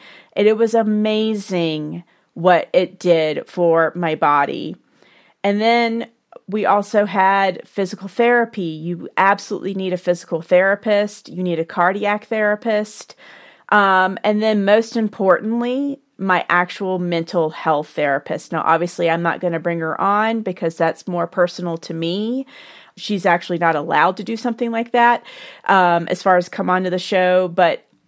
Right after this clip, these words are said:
and I wanna keep that part very private for me. But what I'm very public about is it is so important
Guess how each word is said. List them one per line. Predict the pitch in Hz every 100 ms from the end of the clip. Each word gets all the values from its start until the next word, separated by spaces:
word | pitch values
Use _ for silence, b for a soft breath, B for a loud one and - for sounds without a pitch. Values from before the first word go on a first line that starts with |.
| _ _
and | - 220 208
I | 196
wanna | 196 180
keep | - 208
that | 185 -
part | - 175 175 - _
very | 185 190 175
private | - 202 202 180 -
for | 220 220 262
me. | 208 175 165
But | 170 190
what | 147 190
I'm | 180
very | 180 190 180
public | 180 262 247 233 220
about | 180 175 160 156 - -
is | 170 160 - - b b b b b -
it | 247
is | 233 220
so | - - 269 247 240 233 226 233 -
important | 214 202 - - 226 208 - 175 151 - -